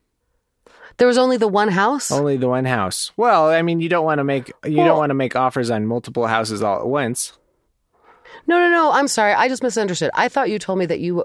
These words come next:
Speaker 1: are
Speaker 2: I did say, I did say
Speaker 1: making
Speaker 2: we're under contract, but only because we haven't,
Speaker 1: Okay.
Speaker 2: we haven't had chance to register our objections and, uh,
Speaker 1: Okay, but
Speaker 2: can't
Speaker 1: you got a bad inspection.
Speaker 2: Mm-hmm.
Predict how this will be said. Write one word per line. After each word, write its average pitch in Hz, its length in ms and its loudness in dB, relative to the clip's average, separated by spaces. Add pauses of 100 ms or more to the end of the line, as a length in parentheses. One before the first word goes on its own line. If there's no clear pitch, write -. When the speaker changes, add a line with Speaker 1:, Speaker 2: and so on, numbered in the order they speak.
(120)
Speaker 1:
are 160 180 0 (1040)
Speaker 2:
I 156 140 2
did 190 200 0
say, - 140 0
I 165 180 2
did 185 240 0
say 196 120 4
Speaker 1:
making 160 120 4
Speaker 2:
we're 139 100 4
under 127 240 0
contract, 107 600 -2
but 131 140 0
only 160 300 -2
because 131 380 -2
we 123 140 0
haven't, 127 300 0
Speaker 1:
Okay. 151 160 -2
Speaker 2:
we 123 60 -2
haven't 120 240 -2
had 117 220 -4
chance 117 400 -4
to 120 140 -2
register 113 480 -2
our 104 220 0
objections 98 720 -4 (260)
and, 98 480 -4
uh, 101 300 -2
Speaker 1:
Okay, 269 220 2
but 226 100 0
Speaker 2:
can't 220 160 0
Speaker 1:
you 226 100 0
got 214 180 2
a 202 60 2
bad 196 260 0
inspection. 196 840 -2
Speaker 2:
Mm-hmm. 117 360 -2